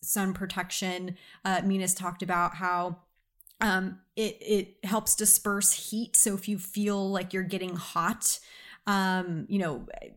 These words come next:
sometimes people with heat can get irritated and it can inflame their skin. So rosemary extract is super calming. And honestly, it just feels like a moisturizer. And I've been really into body lotions this past year, especially.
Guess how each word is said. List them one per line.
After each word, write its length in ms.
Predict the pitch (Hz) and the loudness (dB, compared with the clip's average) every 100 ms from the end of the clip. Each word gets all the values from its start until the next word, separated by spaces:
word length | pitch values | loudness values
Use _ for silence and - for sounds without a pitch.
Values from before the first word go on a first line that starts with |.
| - 196 | -8 0
sometimes 540 | - 180 180 190 185 | 0 0 -4 -4 -4
people 240 | 190 180 | -6 -6
with 140 | 180 175 | -6 -6
heat 300 | 190 165 - - | -8 -10 -14 -12
can 160 | 196 175 | -8 -6
get 200 | 165 - | -8 -8
irritated 560 | 254 254 233 233 226 | -8 -6 -4 -4 -4
and 80 | 190 | -6
it 80 | 165 | -6
can 100 | 185 | -6
inflame 400 | 185 180 175 170 | -6 -6 -6 -6
their 140 | 160 | -4
skin. 500 | 165 - 269 247 247 - - - - | -4 -4 -4 -2 -2 -4 -20 -12 -2
So 200 | 220 196 | 0 2
rosemary 420 | 196 196 180 175 | 0 0 -2 -4
extract 420 | 180 - 170 175 | -4 -2 -2 -2
is 60 | 165 | -4
super 240 | 175 - | -4 -8
calming. 600 | - 220 214 208 208 196 _ _ - | -4 0 2 2 0 -2 _ _ -2
And 120 | 214 | 2
honestly, 580 | 208 226 226 247 233 - | 2 2 0 0 -2 -2
it 80 | 233 | 0
just 240 | 254 - | 2 2
feels 160 | 214 190 | 2 -2
like 140 | 190 | -2
a 20 | 190 | -2
moisturizer. 840 | 180 170 - 170 165 170 170 170 - | -2 -2 -2 -2 0 0 0 -2 -2
And 320 | 180 175 170 | -2 0 -2
I've 140 | 180 | 0
been 140 | 190 190 | 0 0
really 300 | 208 220 214 | 0 0 0
into 240 | 202 196 | 0 0
body 340 | 175 175 175 170 | 0 0 -2 -4
lotions 720 | 175 170 175 175 175 175 175 | -4 -4 -4 -4 -4 -4 -4
this 180 | 175 - | -4 -4
past 460 | - 170 170 - | -2 -2 -2 -4
year, 240 | 185 175 175 | -4 -4 -4
especially. 840 | 175 - 175 - 180 175 170 | -4 -2 -2 -2 -4 -4 -6